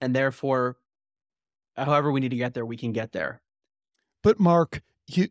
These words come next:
Speaker 2: you live, I was thinking about that just this morning. I was walking the dog, beautiful day, Southern California.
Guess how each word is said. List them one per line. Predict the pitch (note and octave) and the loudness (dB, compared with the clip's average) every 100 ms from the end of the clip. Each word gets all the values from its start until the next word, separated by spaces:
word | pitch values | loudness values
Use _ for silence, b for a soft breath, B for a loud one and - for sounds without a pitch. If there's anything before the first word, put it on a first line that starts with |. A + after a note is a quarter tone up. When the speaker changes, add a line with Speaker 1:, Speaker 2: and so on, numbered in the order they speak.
| - | -4
Speaker 2:
you | - F#3+ | 0 2
live, | F3+ F3 F3+ F3 - - | 2 4 6 4 0 -4
I | |
was | E3 E3+ | -2 0
thinking | - F3+ - F3 | 0 -2 0 0
about | D#3+ C#3+ D3 D3 - | 2 2 2 0 -2
that | D3 C#3+ C#3 - _ _ _ _ _ _ _ | 0 0 -2 -10 _ _ _ _ _ _ _
just | B2+ F3 - - | 2 2 2 -2
this | D#3 - | -4 -2
morning. | C#3+ C3+ C3 A#2+ B2+ _ _ _ - | -2 -2 -2 -4 -6 _ _ _ -14
I | |
was | A#2+ | -8
walking | B2 C#3+ C#3+ - C#3+ | -2 -2 -2 -2 -4
the | |
dog, | C3 C3 C3 B2+ B2+ _ _ _ _ _ _ _ | -2 -2 -2 -2 -6 _ _ _ _ _ _ _
beautiful | - C#3 C#3 - | 0 0 0 -4
day, | A#2 B2+ B2+ B2 - _ _ | -2 -2 -2 -6 -10 _ _
Southern | - - C#3 C#3 | -12 -2 0 0
California. | C#3 C#3+ C#3+ - C#3+ C3 A#2+ A#2+ | 0 -2 -2 -4 -4 -2 -2 -4